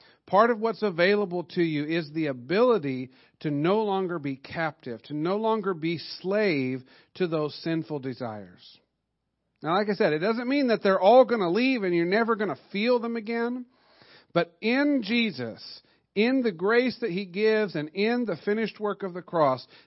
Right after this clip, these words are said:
there is the power to be able to overcome those things. There is the power to be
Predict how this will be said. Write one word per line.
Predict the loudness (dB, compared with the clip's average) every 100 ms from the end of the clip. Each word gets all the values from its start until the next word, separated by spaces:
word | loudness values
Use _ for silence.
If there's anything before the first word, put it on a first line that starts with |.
| 0
there | 0 0
is | 2 4 4 2
the | -8
power | -8 -12 -6 -2 0 0 0
to | -2 -4
be | -2 -4 -4
able | 0 0 0 -4 -4 -4 -10 _ -14
to | -10 0
overcome | 0 0 -4 -8 -8 -6 -4
those | -6 -8 -14
things. | -18 -18 _ -20 -20 _ _ -6
There | 0 2
is | 0
the | -4
power | -6 -6 0 4 4 2
to | -2
be | -4 -6